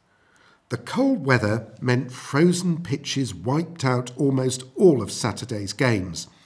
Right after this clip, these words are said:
including Berkow's scheduled trip to Biggleswade Town. An exception was at Ware's artificial pitch, where Berko-, Berkow's two closest rivals met.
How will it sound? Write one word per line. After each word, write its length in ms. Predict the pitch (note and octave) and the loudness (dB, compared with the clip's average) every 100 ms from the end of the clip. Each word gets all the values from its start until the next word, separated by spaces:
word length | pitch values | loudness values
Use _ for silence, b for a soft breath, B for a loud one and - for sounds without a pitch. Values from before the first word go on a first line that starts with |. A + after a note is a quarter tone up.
| B B B | B B B
including 600 | D3+ D3 - B3+ A#3+ B2+ | -2 -2 0 2 2 2
Berkow's 760 | G#2 C#3+ D3 D3 B2+ B2 A#2+ - | 0 0 2 2 2 2 0 -6
scheduled 680 | - - - E3+ F3 F#3+ F3+ | -2 0 2 2 2 2 2
trip 360 | - A#2 - - | -4 -4 -4 -6
to 100 | A#2 | -6
Biggleswade 880 | - C3 B2+ A2+ - B2 G#2+ G#2 | -2 0 2 0 -2 -4 -4 -6
Town. 480 | - C3+ A2 E2 C#2 - _ _ _ _ b b b b b b - | -8 -4 -4 -6 -12 -20 _ _ _ _ b b b b b b -2
An 120 | D#3+ | 0
exception 880 | - - A#3+ A#3+ - - G2+ B2 - B B | 0 -2 -4 -4 -4 -4 -2 -4 -8 B B
was 180 | - C#3 | 2 4
at 260 | C3 C3 G#2+ | 4 2 0
Ware's 580 | D3+ F#3 F#3 F#3+ - - | 4 4 4 2 -2 -4
artificial 760 | C3 B2+ - C3 - C3+ A2 G2+ | 0 0 0 -4 -2 -2 -2 -6
pitch, 460 | - G2+ - - - B B B B | -8 -10 -8 -12 -12 B B B B
where 200 | - A2 | 0 0
Berko-, 540 | G#2+ B2+ F#3+ - - - | 2 4 4 2 -4 6
Berkow's 580 | F3+ F#3 D#3 A2+ A2+ - | 8 8 4 0 0 -4
two 420 | - - A3+ G#3+ | -4 0 2 0
closest 580 | - C3+ C#3+ - - - | -2 -2 -2 -2 -6 -6
rivals 560 | G#2 G#2 G#2 G#2+ G2+ G#2+ | -6 -4 -4 -4 -6 -4
met. 400 | A2+ G2+ G2 | -4 -4 -8